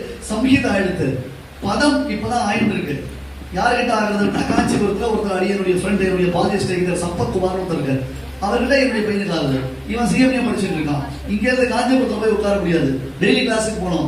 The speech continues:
என்ன பண்ணலாம்? Yes, now that we are utilizing the technology. அதுக்காக வேதத்தை கூகுள் ஆச்சாரியன் மூலமா அத்தியனம் பண்ண நினைக்காதீங்க. அது அபத்தம். ருத்ர சமக்கம் போட்டு தலை தலை ஆட்டிட்டு இருக்கான், தக்லி நூக்குற மாதிரி. எங்க சொல்ல வருது?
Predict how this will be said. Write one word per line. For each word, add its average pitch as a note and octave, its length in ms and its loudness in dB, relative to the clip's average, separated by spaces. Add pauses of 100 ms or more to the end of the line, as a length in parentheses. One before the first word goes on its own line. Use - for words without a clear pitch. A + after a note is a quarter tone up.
(140)
என்ன A3 160 -4
பண்ணலாம்? G3+ 360 0 (520)
Yes, E3+ 180 0 (320)
now G#3 160 2 (160)
that F#3 180 2
we F3 100 4
are D#3+ 120 4
utilizing E3 440 0
the E3+ 60 -2
technology. F#3 540 0 (1700)
அதுக்காக G#3+ 420 2
வேதத்தை A#3+ 420 2
கூகுள் B3+ 360 4
ஆச்சாரியன் A3+ 440 2
மூலமா A3 220 -4
அத்தியனம் G#3+ 320 -4
பண்ண G3+ 160 -6
நினைக்காதீங்க. F#3 460 0 (1600)
அது E3+ 140 2
அபத்தம். A3 440 4 (240)
ருத்ர G#3+ 300 0
சமக்கம் A3 340 -2
போட்டு A#3+ 260 0
தலை A3+ 220 -2
தலை B3+ 180 0
ஆட்டிட்டு A#3 300 2
இருக்கான், G#3+ 240 -4
தக்லி A#3 220 -2
நூக்குற G#3+ 280 2
மாதிரி. A3+ 280 0
எங்க G3 260 0
சொல்ல - 200 2
வருது? G3 280 0